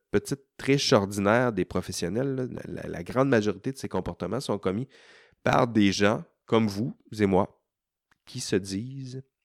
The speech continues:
et qui se croient, euh, honnêtes. Donc, j'aimerais approfondir ce, ce thème,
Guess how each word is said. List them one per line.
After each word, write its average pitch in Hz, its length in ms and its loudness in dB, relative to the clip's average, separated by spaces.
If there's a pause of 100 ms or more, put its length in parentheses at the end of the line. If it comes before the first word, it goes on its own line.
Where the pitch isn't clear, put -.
(160)
et 101 120 -4
qui - 180 -14
se - 140 -2
croient, - 540 -2 (520)
euh, 87 220 -2
honnêtes. 90 420 -4 (1040)
Donc, 139 120 4
j'aimerais 156 240 2
approfondir 123 600 2
ce, 101 480 6
ce - 180 0
thème, 143 580 0